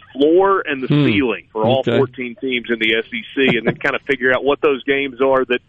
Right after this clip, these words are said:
Speaker 1: are the difference in, in being at the top of the bottom of, uh, those expectations.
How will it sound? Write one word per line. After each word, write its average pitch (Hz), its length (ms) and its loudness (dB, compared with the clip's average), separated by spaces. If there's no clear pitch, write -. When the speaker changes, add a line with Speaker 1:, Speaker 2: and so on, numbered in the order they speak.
Speaker 1:
are 139 120 2
the 139 80 -4
difference 156 480 -2
in, 117 320 -4
in 120 180 -2
being 120 440 0
at 120 140 0
the - 140 -20
top 120 240 -2
of 120 60 -12
the 110 60 -12
bottom 117 340 -2
of, 107 100 -10
uh, 107 300 2
those 110 180 2
expectations. 110 640 -4